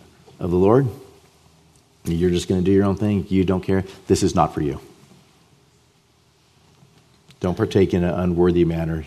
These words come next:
You'll just be bringing greater judgment upon yourself. This is for believers, it's for us who place all of our hope in our Savior, and we come and remember him. Okay? And so, let's pray, and then we'll worship and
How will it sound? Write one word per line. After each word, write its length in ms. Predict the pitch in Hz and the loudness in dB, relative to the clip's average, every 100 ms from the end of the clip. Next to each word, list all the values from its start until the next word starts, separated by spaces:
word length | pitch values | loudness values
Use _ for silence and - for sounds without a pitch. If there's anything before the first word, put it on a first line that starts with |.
| - | -10
You'll 100 | 80 | -8
just 220 | 78 - | -8 -6
be 140 | 87 | -4
bringing 340 | 85 90 82 82 | -2 -2 -4 -4
greater 240 | 85 82 | -6 -6
judgment 400 | 78 76 - 78 | -6 -10 -10 -14
upon 160 | - 85 | -12 -14
yourself. 420 | - - 82 - - - | -12 -12 -14 -16 -20 -4
This 160 | 92 98 | -2 -2
is 100 | - | -2
for 220 | 107 101 | 2 4
believers, 440 | 104 104 98 101 | 4 2 2 0
it's 120 | 87 | -2
for 180 | - 95 | -2 2
us 200 | 90 90 | 2 0
who 180 | - 98 - - - | -2 -4 -4 -18 -2
place 260 | 117 - | 0 0
all 240 | - 98 95 | 0 0 2
of 100 | 98 | -2
our 60 | |
hope 400 | 85 92 73 - - | -2 -4 -4 -10 -14
in 100 | 82 | -10
our 100 | 76 | -8
Savior, 380 | 80 87 73 78 - - - - | -6 -6 -6 -10 -14 -20 -20 -6
and 100 | 78 | -4
we 80 | |
come 460 | 80 92 95 107 127 | -2 -2 -2 -4 -8
and 120 | - 78 | -8 -4
remember 340 | 78 73 - | -4 -4 -10
him. 200 | - 76 - _ _ _ _ _ _ _ _ 95 | -14 -16 -20 _ _ _ _ _ _ _ _ -20
Okay? 160 | - 90 | -8 -8
And 640 | 95 - - - _ - | -8 -16 -20 -20 _ -2
so, 300 | 95 87 82 - - _ _ _ _ _ _ _ _ _ _ _ _ - - - _ _ | 0 0 -2 -12 -20 _ _ _ _ _ _ _ _ _ _ _ _ -20 -20 -20 _ _
let's 100 | 101 | -10
pray, 240 | - 113 123 104 - | 0 0 0 -2 -6
and 160 | 90 | -6
then 120 | 90 | -4
we'll 240 | 82 87 - - _ _ _ _ _ - - - - | -4 -6 -10 -20 _ _ _ _ _ -20 -18 -20 0
worship 400 | 101 95 101 - | 2 4 2 0
and 220 | 85 85 | -2 -4